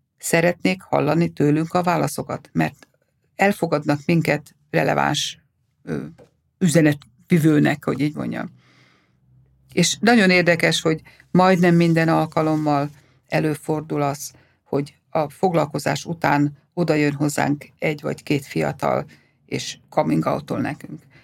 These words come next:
Vagy van, van olyan is, amikor, aki csak ezt ilyen kvázi titokban teszi, de van olyan is, hogy a maga a foglalkozás alatt mondja el a többieknek. Aztán van olyan is, amikor, amikor a többiek is tudják már valakiről, az oszt-, valamelyik osztálytársukról, hogy ő meleg.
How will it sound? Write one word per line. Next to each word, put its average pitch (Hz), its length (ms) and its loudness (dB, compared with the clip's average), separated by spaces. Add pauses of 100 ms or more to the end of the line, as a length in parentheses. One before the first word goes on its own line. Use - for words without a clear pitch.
(100)
Vagy 156 180 -4
van, 170 240 2
van 170 140 0
olyan 160 180 2
is, 160 140 0
amikor, 160 300 -2
aki - 220 -4
csak - 200 -4
ezt - 200 -6
ilyen 131 300 -4
kvázi 143 320 -2
titokban 165 520 -2
teszi, 185 360 -2 (160)
de 180 120 2
van 190 180 2
olyan 156 180 4
is, 156 140 0
hogy 160 120 -4
a 151 120 -2
maga 160 200 -2
a 143 40 -2
foglalkozás 143 640 -4
alatt - 460 -8 (140)
mondja 147 300 -2
el 127 120 -2
a 120 60 -6
többieknek. 135 800 -8 (580)
Aztán 170 280 0
van 202 160 4
olyan 180 220 4
is, 180 120 0
amikor, 185 400 2
amikor 180 320 4
a 175 60 2
többiek 165 380 2
is 156 100 -4
tudják 147 360 0
már 143 160 -2
valakiről, 147 500 0
az 147 160 -2
oszt-, 147 160 -6
valamelyik 151 400 -2
osztálytársukról, 143 800 -4
hogy 143 140 -2
ő 135 100 -2
meleg. 123 380 -4